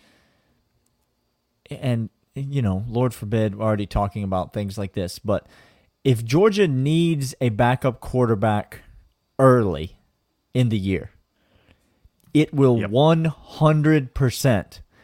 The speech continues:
Speaker 1: be Brock Vandagriff. It will one
Speaker 2: Without a doubt.
Speaker 1: hundred percent. I would say any time in the first half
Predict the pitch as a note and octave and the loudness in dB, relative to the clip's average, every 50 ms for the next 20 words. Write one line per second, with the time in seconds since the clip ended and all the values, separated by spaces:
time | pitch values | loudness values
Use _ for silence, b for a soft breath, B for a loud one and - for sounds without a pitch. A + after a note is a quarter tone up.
0 | b b b b b B2+ B2 G#2+ F#2+ A2 G#2+ G2+ G2+ G2 - - G2 F2+ F2 E2 | b b b b b 0 2 2 2 2 2 2 2 -2 -2 -4 -4 -4 -4 -4
1 | E2 - - - - - _ _ _ _ - _ _ _ - B2+ C3+ - _ _ | -6 -10 -14 -20 -20 -20 _ _ _ _ -20 _ _ _ -2 -2 -2 -2 _ _
2 | _ - - B2 C3 C3+ B2 A#2 A2 G#2 F#2+ - - G#2+ G#2+ G2+ G2+ A2+ B2 C#3 | _ -10 -2 2 4 4 4 2 0 -4 -10 -12 -16 -16 -10 -6 -2 0 2 4
3 | C#3+ D3 D3 C#3+ C#3+ C#3+ C#3 C3+ C3 - - _ _ _ - A#2 A2+ B2 A#2+ A2+ | 4 4 4 2 0 -4 -4 -6 -8 -12 -16 _ _ _ -12 -10 -8 -6 -6 -6
4 | G#2 F2+ D#2+ E2 D#2+ - C#3+ C#3+ D3+ D#3 D3 D#3 D#3 C#3+ B2+ - - - A#2+ A2+ | -6 -8 -10 -8 -2 2 4 4 4 4 2 2 0 0 0 0 0 0 0 0
5 | - - A#2 G2 F2 - - - b b b b b b b b b b b b | -2 -4 -4 -4 -4 -6 -10 -20 b b b b b b b b b b b b
6 | _ _ _ - B2+ C#3+ F3+ G#3 F#3+ - - E3+ D3 C#3 C#3 - _ _ _ - | _ _ _ -4 -2 0 0 0 -2 -2 -2 0 0 0 0 -2 _ _ _ -8
7 | F3 F3+ G3 G3+ G3+ G3 G3 F#3+ D#3 C#3+ - - D3 C#3 C3+ C#3 C3+ C3+ C3 C3 | -6 -2 -2 0 0 0 0 -2 -4 -6 -8 -8 -6 -6 -4 -4 -4 -4 -4 -6
8 | - - C3+ C3+ C3 B2 - - - D3+ C#3 C#3 C3+ - - - - - - _ | -6 -4 -4 -4 -4 -4 -6 -8 -6 -2 0 0 0 -2 -4 -12 -16 -20 -20 _
9 | _ _ _ _ _ _ _ _ _ _ _ _ _ _ _ _ _ _ _ _ | _ _ _ _ _ _ _ _ _ _ _ _ _ _ _ _ _ _ _ _
10 | - - B2+ A#2+ A#2 F#2 E2+ - - - - | -10 -6 -4 -4 -4 -4 -6 -10 -14 -20 -20